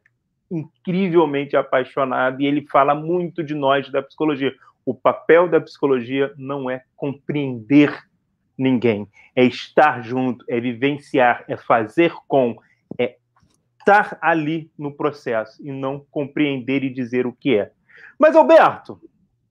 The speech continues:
já que você falou que você estava com vontade de ouvir o Assim Falou Zaratustra,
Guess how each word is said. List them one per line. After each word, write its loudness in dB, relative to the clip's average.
já 0
que -12
você 2
falou 2
que -10
você -20
estava 2
com -8
vontade -4
de -8
ouvir -6
o -2
Assim -8
Falou -4
Zaratustra, -4